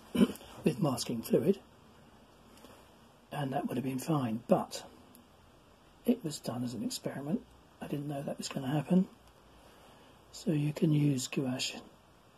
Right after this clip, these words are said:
as a way of getting your white colour back again. Now, the, um, <clears throat> I don't think it's a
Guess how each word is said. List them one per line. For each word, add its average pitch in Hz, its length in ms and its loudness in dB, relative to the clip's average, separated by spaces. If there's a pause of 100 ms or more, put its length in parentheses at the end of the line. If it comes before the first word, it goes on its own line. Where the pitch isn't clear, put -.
(1300)
as 131 160 -8
a 127 60 -2
way 127 160 -2
of - 120 -8
getting 135 220 0
your 123 280 -2 (300)
white 147 340 -2
colour - 200 -6
back 139 260 -10
again. - 260 -8
Now, - 160 -10 (640)
the, 170 160 8
um, 165 180 6
<clears throat> - 1040 -2
I - 40 -8
don't 208 180 6
think 143 220 2
it's - 140 0
a 131 100 0